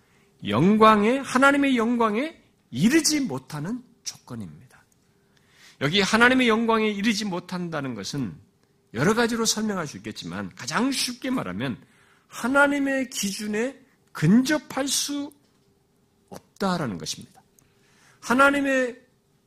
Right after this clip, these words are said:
기준에 근접하지 못한다라는 얘기입니다. 이 말씀은 이 땅에 태어나서 존재하는 모든 사람은 그 조건을 가지고 있다라고 분명히 밝히고 있습니다. 왜요? 모든 사람이 다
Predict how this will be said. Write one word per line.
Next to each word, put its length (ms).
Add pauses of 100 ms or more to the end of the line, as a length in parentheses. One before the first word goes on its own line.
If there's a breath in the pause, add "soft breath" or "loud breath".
(460 soft breath)
기준에 500
근접하지 920
못한다라는 1080
얘기입니다. 420 (1500 soft breath)
이 160
말씀은 680 (340 soft breath)
이 120
땅에 320
태어나서 600
존재하는 640
모든 420
사람은 560 (540)
그 260
조건을 560
가지고 360
있다라고 1000 (380 soft breath)
분명히 420
밝히고 480
있습니다. 360
왜요? 300 (560 soft breath)
모든 420
사람이 560
다 680